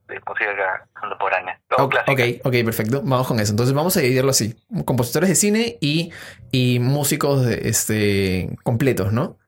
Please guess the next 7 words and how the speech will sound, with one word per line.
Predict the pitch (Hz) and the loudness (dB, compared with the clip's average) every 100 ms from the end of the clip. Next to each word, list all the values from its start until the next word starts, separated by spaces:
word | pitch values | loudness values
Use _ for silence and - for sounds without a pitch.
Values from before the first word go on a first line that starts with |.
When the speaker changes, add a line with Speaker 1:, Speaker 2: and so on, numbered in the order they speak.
| - | -4
Speaker 2:
sea, | 117 | -2
en | 110 | 0
general. | 120 120 107 - - _ _ _ _ _ _ _ _ | 0 2 0 -2 -16 _ _ _ _ _ _ _ _
Speaker 1:
Claro. | 131 101 - - _ _ _ _ _ _ _ _ _ _ - | 0 0 0 -8 _ _ _ _ _ _ _ _ _ _ -10
Mm, | 120 120 117 117 - - | -8 -8 -10 -12 -14 -8
mira, | 131 113 - - - - - _ _ - - _ - | -2 -2 -4 -10 -10 -12 -14 _ _ -20 -20 _ -6
eh, | 120 123 120 120 113 117 113 113 110 | -4 -2 -2 -2 -2 -2 -2 -4 -4